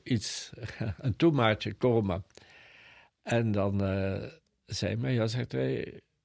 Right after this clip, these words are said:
"Heb je iets met Chekhov of zo?" Ik zeg, ja, ik was daar, <laughs> daar zo vol van, hè. Ik zeg, ja, maar dat zijn zoveel dingen, dat lijkt een beetje op een aantal van die punten van Ignatius in het begin van de oefening.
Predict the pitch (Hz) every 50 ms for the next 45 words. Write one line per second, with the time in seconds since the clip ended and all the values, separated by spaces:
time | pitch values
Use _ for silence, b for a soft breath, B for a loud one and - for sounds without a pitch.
0 | _ _ _ _ _ _ _ _ _ _ _ _ _ _ - 110 101 - 127 135
1 | 135 - - 143 151 156 143 - - 147 127 - - 107 101 - - 104 98 -
2 | - - 107 95 90 104 - _ _ b b b b b b b b b b b
3 | b b _ _ _ _ - 123 110 - - - - - - - - 110 127 120
4 | 104 98 92 - 98 101 - - - 92 95 98 101 104 101 - - 143 139 -
5 | 127 117 113 - - 123 131 135 120 131 127 123 127 127 135 - B B B B
6 | B B B B B - 113 - - 110 98 - - 98 92 101 98 92 98 113
7 | - - - 104 101 98 101 - 120 104 101 98 135 139 135 139 127 98 127 131
8 | 139 147 127 113 107 101 - 123 131 139 143 117 - 127 113 107 107 127 135 -
9 | - 123 - - - 117 104 - - B B B B B B 117 110 110 - 131
10 | 143 139 135 - 135 123 110 98 110 110 107 104 107 - - 131 143 151 143 131
11 | 135 120 104 92 92 85 98 113 113 135 139 - - 143 117 120 117 107 92 92
12 | 95 120 107 98 107 104 107 101 - 127 127 117 - 123 123 131 123 -